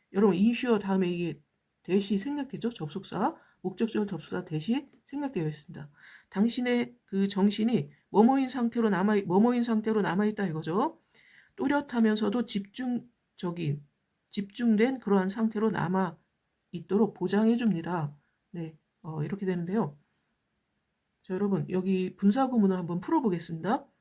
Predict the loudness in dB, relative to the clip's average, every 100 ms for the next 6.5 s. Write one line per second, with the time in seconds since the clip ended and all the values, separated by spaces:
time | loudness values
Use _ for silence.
0 | _ _ _ _ _ _ _ _ _ _
1 | -18 -14 -16 -18 _ _ _ _ _ _
2 | _ _ _ _ _ _ -20 -20 -8 -2
3 | 0 2 2 0 -6 -8 0 2 2 2
4 | 4 2 0 -2 0 -2 -4 -16 _ -10
5 | -6 -2 2 2 0 -2 -2 2 4 4
6 | 4 4 4 2